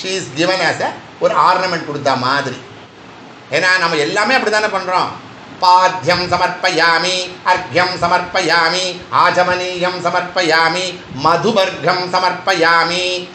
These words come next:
தேன் விடுறேங்கிறோம். சில நாள் தேன் விடுவோம், இல்லைன்னா வெறும் தண்ணியவே நம்ம விடுவோம்.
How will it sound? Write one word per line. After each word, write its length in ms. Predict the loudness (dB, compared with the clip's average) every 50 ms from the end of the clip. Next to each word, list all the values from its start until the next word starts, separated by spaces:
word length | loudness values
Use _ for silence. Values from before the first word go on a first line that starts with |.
| -20 -8 -2
தேன் 300 | 0 2 2 2 2 0
விடுறேங்கிறோம். 640 | 0 0 2 2 0 0 0 -2 -4 -6 -8 -12 -18 -20 -20 -20 -14
சில 200 | -6 -4 -2 -2
நாள் 260 | 0 0 0 0 0 -2 -4 -10 -8 -2
தேன் 440 | 0 0 0 0 -4 -8 -10 -8
விடுவோம், 280 | -6 -4 -2 0 0 0
இல்லைன்னா 340 | 0 2 2 2 2 2 4
வெறும் 280 | 4 2 2 0 -2
தண்ணியவே 480 | -2 -2 -2 -4 -4 -4 -4 -2 0 -2
நம்ம 160 | -2 -2 -4
விடுவோம். 280 | -6 -6 -6 -8 -10